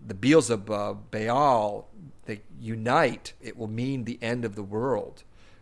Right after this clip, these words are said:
which if you put it in, like, hu-, like, character form from Twin Peaks, you think, like, okay, well, Sarah Palmer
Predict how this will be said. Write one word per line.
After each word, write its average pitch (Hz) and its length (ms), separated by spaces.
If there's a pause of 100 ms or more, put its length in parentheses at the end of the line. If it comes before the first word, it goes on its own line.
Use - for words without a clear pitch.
(140)
which 117 400 (960)
if 151 180
you 127 80
put 165 240
it 139 100
in, 120 220
like, 113 280
hu-, 175 180
like, - 260
character 160 540
form 104 340
from 120 280
Twin 107 280
Peaks, 147 400
you 117 80
think, 117 240
like, 110 160
okay, 113 380
well, 113 400 (340)
Sarah 117 260
Palmer 120 680